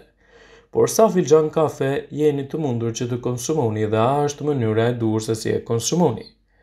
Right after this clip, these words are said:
Sasia e duhur e kafes ndikon edhe në zemrën tuaj. Një grup shkencëtarësh nga Gjermania ka zbuluar se kafeina bën që qelizat në enët të kuqe të gjakut të reagojnë në një mënyrë të caktuar. Përmirësojnë në mënyrën e funksionit të këtyre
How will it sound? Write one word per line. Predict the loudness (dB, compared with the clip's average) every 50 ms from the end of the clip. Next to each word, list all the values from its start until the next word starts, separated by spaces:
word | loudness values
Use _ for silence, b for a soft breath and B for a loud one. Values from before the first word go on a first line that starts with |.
| b b b b b b b b b b
Sasia | 0 4 4 4 6 6 4 4 6 6
e | 4 4
duhur | 2 2 2 2 2 2 0
e | 0
kafes | 0 0 0 0 0 0 -2 -2 -2 -4 -8 -8
ndikon | -8 -4 -4 -6 -2 0 -2 0 0 -4 -4 -2
edhe | -2 0 0 0 0
në | 0 -2 0
zemrën | 0 -2 -2 -2 -4 -4 -4 -2
tuaj. | 0 0 0 0 -2 -8 -14 _ _ _ _ _ b b b b b b b b -4
Një | -2 -2 2
grup | 2 2 2 0
shkencëtarësh | -2 -4 -4 -4 -4 -4 -2 -2 -2 -2 -4 -4 -4 -6
nga | -4 -2
Gjermania | -2 -2 0 0 -2 0 0 2 0 0 0 -2
ka | -2 -2
zbuluar | -2 -4 -4 -4 -2 0 2 2 2 0
se | 0 -4 -2
kafeina | 0 0 -2 0 0 -2 -2 0 0 -2 -2 -2 0
bën | -2 -2 -2 -2
që | -6 -4 0
qelizat | 0 2 2 2 2 2 0 0 0 0
në | 2 2 2
enët | 2 0 -4 -4 -6
të | -6 -6 -4
kuqe | -6 -6 -4 -4 -6 -6
të | -6 -6 -4 -2
gjakut | 0 0 0 0 -2 -4 -4 B B B B B B B
të | -2 0
reagojnë | 2 2 2 4 2 2 2 2
në | 0 0 0
një | 0 0 0
mënyrë | 0 0 0 -2 -2 -2 -4
të | -6 -6 -4
caktuar. | -4 -4 -4 -2 -2 -2 -2 -2 -8 -12 -20 -20 _ B B B B B B
Përmirësojnë | -8 -6 -4 -2 -4 -4 -2 0 0 0 2 2 0
në | 0
mënyrën | 0 0 0 0 0 2 2 0 0 -2
e | -4 -6
funksionit | -6 -8 -6 -6 -2 -2 0 0 0 0 -2
të | -6 -6
këtyre | -4 -4 2 2 2